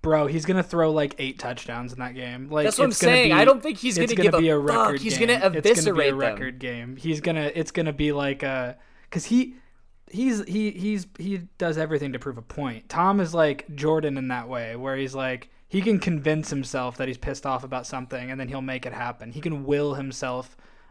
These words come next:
Speaker 1: uh, to the next level. And I'm not shitting you. I can, I foresee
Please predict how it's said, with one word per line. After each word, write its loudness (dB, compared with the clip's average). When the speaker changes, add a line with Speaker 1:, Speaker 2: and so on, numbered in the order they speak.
Speaker 1:
uh, -2
to -6
the -6
next -8
level. -4
And 0
I'm 4
not 6
shitting -2
you. -4
I 4
can, -2
I 2
foresee -6